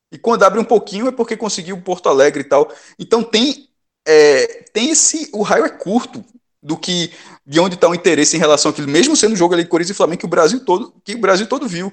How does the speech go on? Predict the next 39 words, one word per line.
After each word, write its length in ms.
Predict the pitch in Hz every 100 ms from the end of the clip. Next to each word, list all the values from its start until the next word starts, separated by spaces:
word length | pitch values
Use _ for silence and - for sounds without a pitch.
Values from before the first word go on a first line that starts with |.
| - _ _
Aí 140 | - 165
o-, 180 | 160 -
sai 180 | - 156
na 100 | 156
terça-feira 420 | 165 160 160 175
o 60 | 156
Ibope, 160 | 240
vai 100 | 277
tá 120 | 277
lá 100 | 139
todas 320 | - 147 151 208
as 100 | 247
cidades 380 | 254 139 143
que 160 | - -
o 80 | 220
Ibope 300 | 151 143 -
cobre. 420 | - 135 123 - _ _ _
Mas 300 | 156 302 - _ _
já 160 | 233 302
passou 300 | 349 - 196
essa 160 | -
pauta. 360 | - 82 - - _ _ _
Pra 140 | 113
algumas 240 | 120 117 147
pessoas, 240 | 247 131
pra 80 | 131
mim 100 | 233
não. 280 | 117 113 104
Eu, 80 | 110
por 160 | 151
exemplo, 200 | 131 185
vou 80 | 160
fazer 220 | - 143
isso 140 | 151 190
na 40 |
terça-feira, 540 | 156 180 180 156 113
quando 240 | - 113 -
provavelmente 500 | - 113 113 117 120
sair. 280 | 147 101